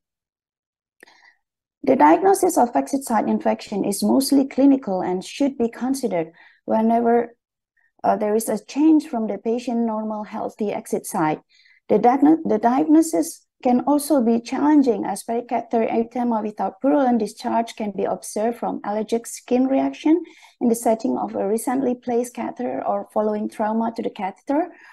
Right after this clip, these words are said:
or after a change in the dressing or cleansing material. Sometimes erythema alone may be an indication of early infection, needing close monitoring for development of purulent discharge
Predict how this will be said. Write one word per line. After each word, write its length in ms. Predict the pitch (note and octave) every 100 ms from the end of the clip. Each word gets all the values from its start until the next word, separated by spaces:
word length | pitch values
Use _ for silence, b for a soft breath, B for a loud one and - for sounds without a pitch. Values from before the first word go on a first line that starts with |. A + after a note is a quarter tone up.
| B -
or 140 | A#3
after 280 | B3+ B3+ -
a 120 | A#3
change 420 | A#3 B3+ B3+ C#4
in 100 | C#4
the 60 | A#3
dressing 500 | A3 G3+ A3 A#3+ A#3+
or 120 | G#3
cleansing 440 | - A3 A3+ G#3
material. 640 | G3 F#3 G#3+ A3 F#3+ E3+ F3+ b b b b _
Sometimes 640 | - C4 D#4 D#4 G3+ A3+ A#3+
erythema 500 | A#3 A#3+ C4 C4+ B3+
alone 380 | A#3+ A#3 B3+ C#4
may 120 | A#3+
be 120 | A#3+
an 120 | A#3
indication 640 | A3+ A#3 A#3 A3+ C4 B3+ G#3+
of 140 | F#3 -
early 260 | B3+ C4 B3+
infection, 680 | A3 - F#3+ - A3+ E4 E4+ B B
needing 300 | B3 G#3+ A#3
close 420 | A#3 C4 C#4+ D#4 D#4+ - _
monitoring 540 | B3+ C4+ C4 A#3+ A3+ A#3+
for 120 | A#3
development 520 | G3+ A3 A#3 A#3 A3
of 180 | G3 -
purulent 340 | B3 B3 A3+ G#3
discharge 580 | G3+ - F#3+ G3+ C#4